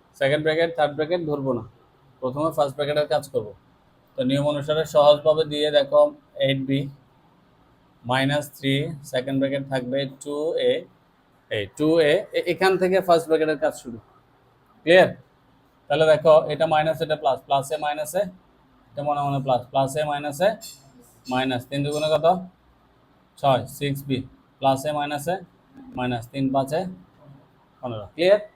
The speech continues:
এবার এখানে ফার্স্ট ব্র্যাকেট আছে, তাহলে ফার্স্ট ব্র্যাকেট এখানেও কাজ করো, মাইনাস বি দিয়ে ফাইভ কে গুণ করলে ফাইভ বি, মাইনাসে মাইনাসে প্লাস, তিন পাঁচে পনেরো, সেকেন্ড ব্র্যাকেট,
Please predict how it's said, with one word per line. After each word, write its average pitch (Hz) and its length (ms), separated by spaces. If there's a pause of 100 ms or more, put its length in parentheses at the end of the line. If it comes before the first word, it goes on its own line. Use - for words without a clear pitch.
(1120)
এবার 127 220
এখানে 160 260
ফার্স্ট 151 260
ব্র্যাকেট 147 220
আছে, 117 200
তাহলে 135 220
ফার্স্ট 143 240
ব্র্যাকেট 151 180
এখানেও 147 280
কাজ 147 220
করো, 117 140
মাইনাস 147 440 (460)
বি 139 120
দিয়ে 147 220
ফাইভ 147 260
কে 156 80
গুণ 151 160
করলে 151 220
ফাইভ 139 300
বি, 151 180 (920)
মাইনাসে 139 380
মাইনাসে 147 400 (880)
প্লাস, 127 220 (100)
তিন 135 220
পাঁচে 135 280 (1200)
পনেরো, 120 380
সেকেন্ড 135 460
ব্র্যাকেট, 160 280